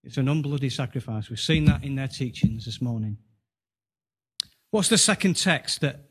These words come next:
exposes the, the Mass as heresy?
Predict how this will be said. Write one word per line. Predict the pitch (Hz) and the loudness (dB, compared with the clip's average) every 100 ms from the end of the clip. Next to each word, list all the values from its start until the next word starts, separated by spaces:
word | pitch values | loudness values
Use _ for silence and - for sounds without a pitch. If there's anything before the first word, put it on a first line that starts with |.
| - | -8
exposes | 139 - - 165 170 143 151 143 - _ - - _ _ _ _ | -6 -4 0 2 2 2 0 -2 -8 _ -20 -20 _ _ _ _
the, | 151 165 - | 0 0 0
the | 143 | 0
Mass | 143 175 123 - - _ - | 2 0 -2 -4 -8 _ -10
as | 135 | -2
heresy? | 156 143 131 - 101 | 0 0 0 -4 -6